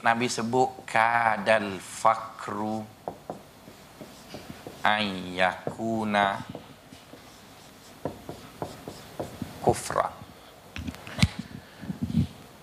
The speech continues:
Na-, Nabi selalu berdoa, "Allahumma a'ishni miskinan." Ya Allah,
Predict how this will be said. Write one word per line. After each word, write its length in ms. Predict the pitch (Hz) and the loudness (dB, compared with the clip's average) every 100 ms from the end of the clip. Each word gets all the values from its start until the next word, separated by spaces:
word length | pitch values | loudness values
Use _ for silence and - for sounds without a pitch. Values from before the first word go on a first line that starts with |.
| - 185 | 2 4
Na-, 160 | 226 | 8
Nabi 160 | 254 311 | 8 8
selalu 400 | 320 277 254 220 | 6 6 8 8
berdoa, 500 | 208 - 113 95 - | 8 8 6 4 2
"Allahumma 680 | 127 131 139 127 123 - 120 | 4 6 8 8 6 6 4
a'ishni 500 | 131 123 - 120 123 | 2 2 2 2 2
miskinan." 720 | 120 117 - - 113 104 90 90 - - | 2 2 2 0 0 0 0 -4 -10 2
Ya 160 | 113 107 | 6 6
Allah, 480 | 110 110 117 113 | 6 8 8 6